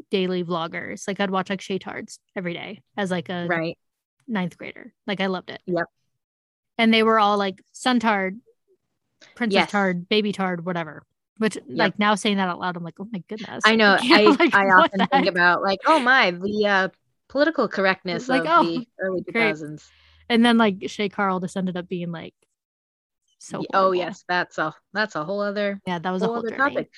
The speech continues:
Speaker 2: But yes, I remember bloggers where they would call their kids by their first initial, like,
Speaker 1: Mm-hmm.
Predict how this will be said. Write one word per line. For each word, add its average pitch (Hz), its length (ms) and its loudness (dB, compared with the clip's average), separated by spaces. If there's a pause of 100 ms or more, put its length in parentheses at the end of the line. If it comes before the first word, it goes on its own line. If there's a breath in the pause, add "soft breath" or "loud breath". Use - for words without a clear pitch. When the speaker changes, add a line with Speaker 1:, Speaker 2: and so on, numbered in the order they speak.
(260 loud breath)
Speaker 2:
But 226 80 2
yes, 233 180 2
I 202 100 6
remember 233 360 4
bloggers 208 480 4
where 202 120 -2
they 190 180 0
would 190 180 -2
call 180 240 -2
their 175 180 -2
kids 170 360 -4
by 170 160 -4
their 165 140 -2
first 160 280 -8
initial, 165 400 -6
like, 110 220 -8
Speaker 1:
Mm-hmm. 180 500 0